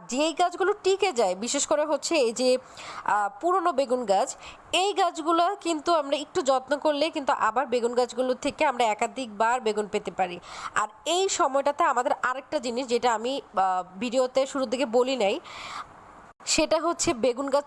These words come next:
ছাঁটাই করবেন, আপনি হাড় সার দিবেন, তরল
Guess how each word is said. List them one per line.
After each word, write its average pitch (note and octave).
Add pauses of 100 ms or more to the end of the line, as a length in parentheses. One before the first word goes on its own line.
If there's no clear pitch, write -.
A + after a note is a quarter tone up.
ছাঁটাই A#3+ (100)
করবেন, A#3+ (320)
আপনি A#3 (380)
হাড় A3+
সার B3
দিবেন, A3+ (160)
তরল A3+